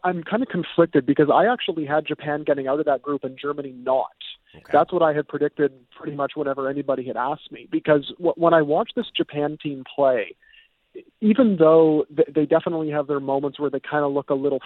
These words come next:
Speaker 1: frail or, or, or certainly exposed, much like they were that entire first half, um, they, they just have that ability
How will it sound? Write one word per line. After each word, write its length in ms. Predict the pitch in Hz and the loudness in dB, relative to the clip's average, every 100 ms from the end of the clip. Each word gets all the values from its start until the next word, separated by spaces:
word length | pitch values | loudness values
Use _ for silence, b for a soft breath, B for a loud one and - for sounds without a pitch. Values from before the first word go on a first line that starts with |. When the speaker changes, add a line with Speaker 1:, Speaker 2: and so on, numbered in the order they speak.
| - | 0
Speaker 1:
frail 300 | 156 139 143 | 2 4 4
or, 240 | 135 131 | 2 -2
or, 320 | 123 131 131 123 - | -4 -6 -6 -8 -12
or 140 | 127 | -12
certainly 400 | - 160 139 139 | -6 -4 -4 -8
exposed, 500 | 120 - 151 143 131 | -10 0 2 2 2
much 200 | 143 139 | -2 0
like 140 | 139 - - | 0 -2 -2
they 80 | 139 | 0
were 180 | 139 | 0
that 140 | 135 127 | -2 -4
entire 320 | 143 143 123 123 | -4 -4 -2 -4
first 240 | 123 107 - | -8 -10 -6
half, 280 | 170 131 117 - b b b b - | -4 -4 -4 -10 b b b b 0
um, 460 | 160 143 143 143 - _ - - 160 | 4 4 0 -6 -18 _ -20 -20 -6
they, 120 | 165 160 | -2 0
they 120 | 165 | 0
just 200 | 160 202 | -2 -4
have 220 | - 160 170 | -6 -6 -2
that 160 | 170 | -2
ability 500 | 147 151 151 165 139 | -2 0 0 0 -4